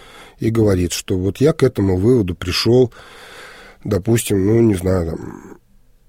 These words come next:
очень хорошо подумав, причём, может быть, даже пережив определённый стресс.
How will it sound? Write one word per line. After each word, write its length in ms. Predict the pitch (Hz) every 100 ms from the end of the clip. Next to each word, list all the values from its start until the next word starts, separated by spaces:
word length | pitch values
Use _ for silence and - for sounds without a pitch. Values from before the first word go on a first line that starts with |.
| _ _ _ _ _ _ _ -
очень 260 | 123 120
хорошо 280 | 92 92 -
подумав, 460 | 95 87 87 - -
причём, 300 | - - 107
может 220 | 98 104
быть, 120 | 98
даже 180 | 98 98
пережив 460 | - 87 87 101
определённый 440 | 82 - 85 98 95
стресс. 460 | - 87 76 -